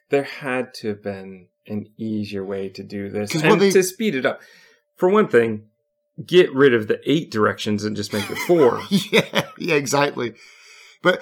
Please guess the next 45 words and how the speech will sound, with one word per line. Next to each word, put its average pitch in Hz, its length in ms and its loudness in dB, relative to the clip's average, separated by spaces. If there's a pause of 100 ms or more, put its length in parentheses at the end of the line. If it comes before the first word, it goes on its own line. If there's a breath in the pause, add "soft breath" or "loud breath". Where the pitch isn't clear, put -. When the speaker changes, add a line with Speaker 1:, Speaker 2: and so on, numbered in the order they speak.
(140)
Speaker 2:
I 160 100 -2
think 220 180 4
their 202 120 8
original 180 360 4
idea 160 340 2
was, 120 360 0 (280 soft breath)
we're 123 100 -4
gonna 147 200 0
have 135 380 0 (240)
a 135 40 -8
ma-, 123 160 -6 (120)
a, 147 140 -2 (100)
a 175 60 0
maze, 123 520 -2 (120)
right? 139 300 -2 (100)
We're 135 100 -6
gonna 170 120 2
Speaker 1:
Mm. 185 40 4
Speaker 2:
have 185 120 4
a 180 40 0
maze. 143 420 -2
Speaker 1:
Which 175 200 0
it 170 100 0
is. 113 380 -4
Speaker 2:
Yep. 139 280 0 (320 soft breath)
And 135 200 -4
then 131 460 0
we're 127 120 -4
gonna 139 500 0 (180)
have 117 120 -8
a 117 40 -8
g-, 98 180 -8 (280)
you 175 340 6
walking 135 340 2
through 107 160 -10
the 104 60 -6
maze. 90 460 -12 (500)
But 135 120 -2
they're 139 120 4
like, 123 220 0
but 123 180 -4
they, 135 160 -4 (400 loud breath)
for 165 120 -6
some 233 260 2
reason, 160 520 0